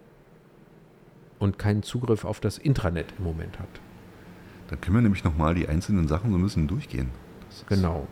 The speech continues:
Speaker 1: was dir da in Erinnerung ist und mir auch. Also du hast schon angefangen. Das erste Projekt, Projekt war, ähm, Z N A, was vorgestellt wurde.
Speaker 2: Ja, das fand ich
Speaker 1: Also
Speaker 2: auch
Speaker 1: die zentrale Notaufnahme.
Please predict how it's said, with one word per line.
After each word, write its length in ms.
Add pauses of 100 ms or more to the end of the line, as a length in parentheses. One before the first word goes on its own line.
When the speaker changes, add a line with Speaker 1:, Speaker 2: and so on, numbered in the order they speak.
Speaker 1:
was 340 (100)
dir 220
da 280
in 280
Erinnerung 480
ist 340
und 280 (520)
mir 240
auch. 280
Also 220
du 120
hast 140
schon 180 (140)
angefangen. 560 (360)
Das 220
erste 380
Projekt, 840
Projekt 480
war, 500
ähm, 300 (380)
Z 240
N 100
A, 380 (260)
was 180
vorgestellt 640
wurde. 280
Speaker 2:
Ja, 80
das 120
fand 180
ich 40
Speaker 1:
Also 120
Speaker 2:
auch 40
Speaker 1:
die 120
zentrale 520
Notaufnahme. 880